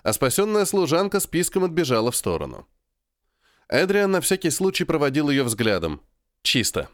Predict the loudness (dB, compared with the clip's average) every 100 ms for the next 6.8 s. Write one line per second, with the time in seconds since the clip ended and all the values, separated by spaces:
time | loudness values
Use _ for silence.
0 | _ _ _ _ _ _ -2 0 2 2
1 | 0 2 0 0 -2 0 -2 -2 -8 _
2 | _ _ _ _ _ -8 -2 2 0 2
3 | 0 2 2 0 0 0 0 -2 -4 -4
4 | -2 0 -2 -4 0 -2 0 -2 0 0
5 | 0 0 0 -2 -2 -2 -2 -2 -2 -2
6 | -2 0 0 -2 -2 -2 -4